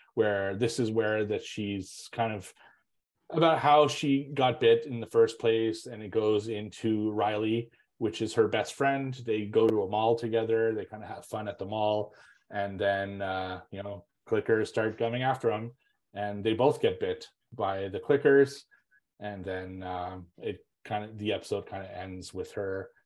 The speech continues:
deciding that she needs to help Joel because she needs to help her friend. So how did you feel about yet another, uh, backstory episode? And just for the record, this one was part of the game, kind of.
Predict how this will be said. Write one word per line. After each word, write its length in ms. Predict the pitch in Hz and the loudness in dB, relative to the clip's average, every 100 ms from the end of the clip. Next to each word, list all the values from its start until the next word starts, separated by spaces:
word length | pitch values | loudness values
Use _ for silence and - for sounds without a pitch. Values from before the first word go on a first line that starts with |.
| _ _ | _ _
deciding 500 | - 110 113 104 98 98 | -8 0 2 2 -2 -4
that 120 | 101 | -6
she 140 | - | -6
needs 260 | 101 95 - | -8 -10 -8
to 140 | 98 | -8
help 280 | 92 98 92 | -4 -4 -4
Joel 380 | 98 90 95 - _ | -6 -4 -6 -12 _
because 380 | 92 98 95 - | -14 -8 -8 -8
she 140 | - | -16
needs 160 | 90 - | -16 -10
to 60 | |
help 180 | 87 90 | -10 -10
her 100 | 95 | -16
friend. 400 | - 87 87 87 - | -16 -18 -18 -20 -16
So 260 | - 95 | -6 -6
how 160 | 95 131 | -2 -2
did 100 | 139 | 0
you 60 | 131 | 0
feel 320 | 135 123 110 | 2 4 4
about 340 | 104 104 107 | 2 -4 -4
yet 180 | 107 104 | -6 -4
another, 580 | 101 101 98 98 95 95 _ _ _ _ _ _ | -4 -4 -4 -4 -6 -10 _ _ _ _ _ _
uh, 160 | 92 95 | -6 -2
backstory 500 | 98 95 - 101 92 | -2 -4 -4 -4 -4
episode? 320 | 95 - 113 | -6 0 4
And 120 | 123 | 4
just 200 | 131 151 | 4 4
for 80 | - | 4
the 100 | 127 | 4
record, 580 | 120 120 120 110 101 92 | 4 4 4 4 2 -10
this 240 | 104 127 - | -2 -2 0
one 280 | 131 127 101 | -2 -2 -2
was 260 | 110 127 | 0 0
part 260 | 127 143 147 | 0 0 2
of 60 | 147 | 2
the 80 | |
game, 280 | 143 147 147 | 0 -4 -6
kind 260 | 135 147 151 | -4 -4 2
of. 240 | 156 165 | 0 0